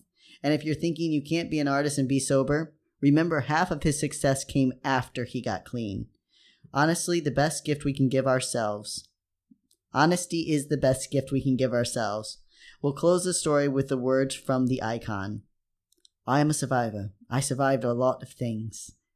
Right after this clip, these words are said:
Life is full of pitfalls, even when you're sober. I can deal with them now because I don't have to run away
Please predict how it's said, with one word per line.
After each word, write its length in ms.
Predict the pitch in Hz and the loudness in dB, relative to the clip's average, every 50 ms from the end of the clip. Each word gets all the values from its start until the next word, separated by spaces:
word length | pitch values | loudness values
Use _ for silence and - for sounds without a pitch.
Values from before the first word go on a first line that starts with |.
| _ _ - | _ _ -2
Life 340 | 139 139 139 147 147 143 - | 2 2 2 2 2 -2 -6
is 140 | 143 - - | -8 -8 -8
full 380 | - - - 147 143 143 139 139 | -10 -8 -6 -4 -2 -2 -4 -4
of 80 | 135 - | -6 -4
pitfalls, 720 | - 131 - - - - 127 123 127 127 127 123 - - _ _ - - - | -6 -6 -6 -6 -4 -2 -2 0 0 -2 -4 -6 -8 -14 _ _ -14 -6 -2
even 300 | 151 165 165 170 160 143 | 0 2 2 4 4 4
when 120 | 139 135 131 | 4 4 2
you're 100 | 127 117 | 2 0
sober. 520 | - - 131 120 113 107 110 104 104 - _ _ _ _ _ - | 0 0 0 0 0 0 -2 -4 -6 -8 _ _ _ _ _ 0
I 120 | - 160 | 2 2
can 160 | - - 147 135 | 4 4 2 4
deal 180 | 147 156 160 | 4 2 2
with 120 | 165 160 - | 2 0 0
them 160 | 160 156 151 | 0 0 2
now 260 | 143 135 123 117 117 | 2 4 2 2 2
because 260 | 117 127 120 127 113 123 | 0 0 0 0 0 0
I 80 | 120 | -2
don't 380 | 113 - - 131 127 135 135 - - | -2 0 0 2 2 2 0 -2 -4
have 140 | - 127 - - | -6 -6 -4 -2
to 80 | 135 | -2
run 240 | 123 113 123 120 123 | 0 0 2 2 2
away 440 | 127 117 110 107 104 107 104 - | 2 0 0 -2 -2 -4 -8 -12